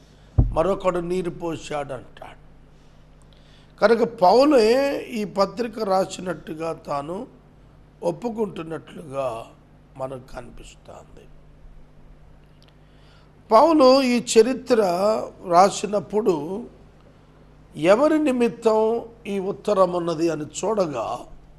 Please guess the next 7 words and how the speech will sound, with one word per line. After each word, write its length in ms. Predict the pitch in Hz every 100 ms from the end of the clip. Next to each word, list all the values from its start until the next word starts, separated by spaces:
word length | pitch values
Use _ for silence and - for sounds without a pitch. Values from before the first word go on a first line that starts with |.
| - - _ - - - - - - - -
కొరింథీ 480 | 202 254 294 294 269
సంఘములోని 840 | - 226 214 226 240 214 214 196
క్రైస్తవులు, 920 | 196 - 185 226 - - - - - - - - - - - - - - - - - - - - - - - _ - - 165
మునుపు 320 | 220 247 254
విగ్రహారాధికులై 1400 | 220 208 226 233 196 208 208 208 196 180 175 202 190 180
ఉండిన 240 | 175 165
యూదులు 560 | 160 151 165 156 139